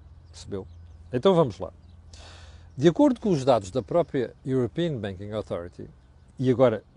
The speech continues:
que o Banco de Portugal interpretou para a situação portuguesa, então veja lá.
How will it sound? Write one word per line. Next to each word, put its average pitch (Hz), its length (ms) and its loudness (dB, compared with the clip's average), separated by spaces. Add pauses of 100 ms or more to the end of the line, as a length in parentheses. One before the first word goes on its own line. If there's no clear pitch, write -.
que - 100 -6
o 135 60 2
Banco 180 200 0
de - 40 -12
Portugal 127 360 -2
interpretou 127 540 -2
para 123 140 -2
a 107 40 -4
situação 117 420 -6
portuguesa, 107 480 -8 (160)
então 156 180 2
veja 117 240 0
lá. - 80 -12